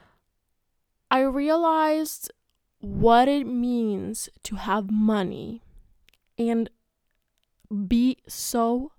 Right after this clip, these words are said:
fucking lonely. This year has hit me hard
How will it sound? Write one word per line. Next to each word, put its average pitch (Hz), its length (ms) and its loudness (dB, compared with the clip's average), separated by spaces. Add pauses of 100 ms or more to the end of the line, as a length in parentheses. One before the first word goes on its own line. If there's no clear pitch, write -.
(220)
fucking 214 560 -4 (220)
lonely. - 640 -10 (1200)
This 285 460 -2
year 320 180 2
has 269 260 0
hit 247 240 -2
me 254 180 -6
hard 202 680 -6